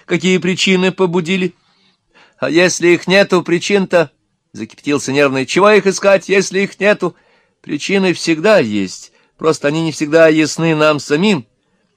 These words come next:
«Ну это что же, лишь бы с портфелями бегать, учёных из себя изображать»,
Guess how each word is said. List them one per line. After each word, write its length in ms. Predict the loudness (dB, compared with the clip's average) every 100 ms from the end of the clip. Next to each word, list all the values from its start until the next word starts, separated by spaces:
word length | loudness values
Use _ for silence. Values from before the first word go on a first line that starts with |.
| _ _ _ _ _ _
«Ну 300 | -12 -4 0
это 340 | 0 0 -2
что 360 | -2 0 2 2
же, 380 | 2 -2 -2 -8 _ _ _ _ _ _
лишь 340 | 0 2 2
бы 180 | 2 0
с 80 | 0
портфелями 800 | -2 -2 -2 0 2 2 2 -2
бегать, 520 | 0 0 0 -2 -4
учёных 600 | -4 -2 2 4 4 0
из 200 | -2 -4
себя 460 | -4 -2 2 2 2
изображать», 800 | -2 -2 0 2 2 2 -2